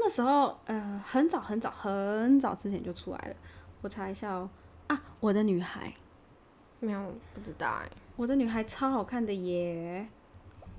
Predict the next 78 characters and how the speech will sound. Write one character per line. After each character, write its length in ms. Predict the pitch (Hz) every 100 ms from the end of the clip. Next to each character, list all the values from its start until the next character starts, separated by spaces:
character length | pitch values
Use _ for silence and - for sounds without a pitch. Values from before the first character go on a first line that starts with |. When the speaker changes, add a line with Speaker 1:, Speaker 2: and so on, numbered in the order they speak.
| -
Speaker 1:
找 180 | - 190
一 20 |
下 140 | 196
他 100 | 214 214
那 100 | 202
时 100 | 185
候 80 |
的 60 | 170
照 120 | - -
片。 100 | 196
对， 100 | 349
对， 120 | 381
对， 100 | 403
对， 100 | 392
就 80 | 359
是 80 | 359
这 100 | 349
个。 220 | 339 139 - - - - -
Speaker 2:
哇。 460 | 220 247 262 254 -
Speaker 1:
然 160 | 233
后 240 | 285 370 330
就 160 | 330
是， 220 | 311 311 294 - - -
呃， 240 | 220 208
李 160 | 202 185
多 180 | 226 240
海 160 | 220
是 120 | 170 208
女 160 | 175
主 160 | - 127
角。 260 | - 120 - - - - - -
Speaker 2:
李 140 | 220
多 200 | 208 277
海 180 | 254 220
是 100 | 233
谁？ 360 | 220 - - - - - -
Speaker 1:
就 120 | - 247
她 220 | 226 170
啦， 160 | 165
是 140 | 190 220
这 80 | 196
个 60 |
女 140 | 175 185
生， 160 | - -
你 40 |
可 120 | 190
以 40 | 202
自 120 | 208
己， 200 | 151 202 - - -
就 100 | 196
是 180 | 202 170 -
可 80 | -
以 40 | 196
Google 320 | 185 185 165
找 160 | -
一 80 | -
下 60 | 220
她 80 | 202
的 60 | 196
照 120 | 196
片。 240 | - -
Speaker 2:
嗯。 40 | - - - -
Speaker 1:
然 100 | 254
后 40 |
反 140 | 381 240
正 80 | 277
她 120 | 302
故 200 | 302 277
事 160 | 262 269
大 220 | 262 190
纲 240 | 180 180
就 140 | 190 214
是 180 | 208 196
李 80 |
东 160 | 202 269
旭 160 | 285 247
就 120 | 220
是 340 | 208 202 165